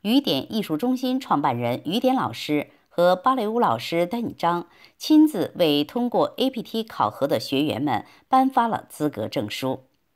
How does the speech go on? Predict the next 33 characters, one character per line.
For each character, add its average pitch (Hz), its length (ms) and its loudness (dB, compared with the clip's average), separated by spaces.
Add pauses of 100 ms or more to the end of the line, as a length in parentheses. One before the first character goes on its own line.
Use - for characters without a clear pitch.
(260)
据 - 140 -2
了 139 180 2
解， 139 300 -4 (220)
在 160 360 4
九 156 220 0
月 233 160 0
份 165 220 0
的 123 140 2 (100)
A 233 120 0
B 226 160 -6
T 180 220 -8
考 110 220 -2
级 127 180 -8
中， 160 320 0 (400)
参 302 240 4
加 247 240 2
考 143 260 -2
试 - 160 -4
的 139 80 2
学 127 240 -2
员 113 360 -2 (200)
全 156 300 0
员 123 240 -2
高 240 240 -2
分 226 180 -4
通 269 240 -4
过 233 200 2
了 - 220 -2
A 226 120 0
B 220 100 -8
T 165 140 -6
考 117 220 -6
核， 110 420 -6